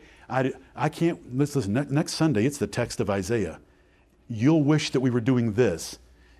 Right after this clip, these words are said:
instead of the text of Isaiah, 'cause the first five chapters of Isaiah are not pretty.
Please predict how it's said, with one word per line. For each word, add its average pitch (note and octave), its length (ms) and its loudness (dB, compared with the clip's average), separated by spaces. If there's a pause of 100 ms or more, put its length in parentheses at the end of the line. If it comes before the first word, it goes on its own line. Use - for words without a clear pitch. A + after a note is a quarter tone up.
(120)
instead B2+ 400 0
of A#2 80 2
the G2+ 80 -4
text - 360 -6
of A#2 80 -2
Isaiah, G#2+ 520 0 (360)
'cause A#2 160 0
the A2+ 80 0
first D#3 280 0
five C#3+ 280 0
chapters C3+ 440 0
of A#2 100 -2
Isaiah A#2 460 2
are A2 100 -2
not A2+ 280 -2
pretty. E2 340 -4